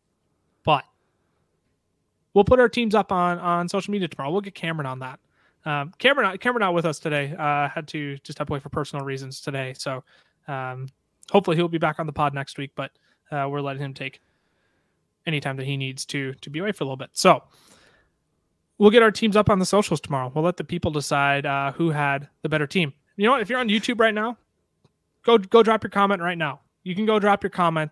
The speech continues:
that Lucas has the better team than Tyler, and, and we'll move on.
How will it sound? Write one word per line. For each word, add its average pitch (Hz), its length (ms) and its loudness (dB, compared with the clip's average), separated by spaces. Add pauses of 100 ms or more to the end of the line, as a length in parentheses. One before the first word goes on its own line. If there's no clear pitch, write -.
that 143 240 0 (380)
Lucas 175 240 0
has 170 180 2
the 165 60 -6
better 156 200 2
team 156 240 -6
than 139 120 -10
Tyler, 151 480 0
and, 139 420 -10 (180)
and 151 200 -8 (760)
we'll 165 100 0
move 175 160 0
on. 196 180 -4